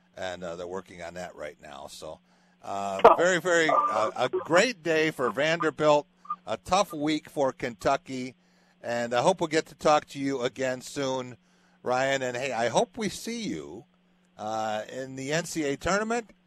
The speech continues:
Speaker 1: and, uh, might as well make it the Final Four.
Speaker 2: Hey, you know, Jack, that would be,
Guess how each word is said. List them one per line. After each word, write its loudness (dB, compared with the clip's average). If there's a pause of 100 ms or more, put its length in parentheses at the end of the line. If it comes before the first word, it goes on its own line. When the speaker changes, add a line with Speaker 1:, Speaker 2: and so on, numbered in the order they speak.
(300)
Speaker 1:
and, -6
uh, -2
might 0
as -4
well 2
make -2
it -4
the -12
Final -4
Four. -16 (1400)
Speaker 2:
Hey, 10
you 2
know, 6
Jack, 4
that 6
would 2
be, 2